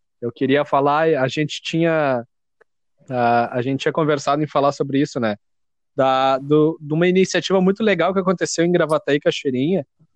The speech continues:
Eu acho que deve ter ainda os vídeos pra quem quiser olhar e,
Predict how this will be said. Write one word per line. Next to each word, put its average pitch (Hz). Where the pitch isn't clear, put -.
Eu 135
acho 160
que 196
deve 185
ter 202
ainda 190
os 160
vídeos 160
pra 156
quem 156
quiser 143
olhar 143
e, 151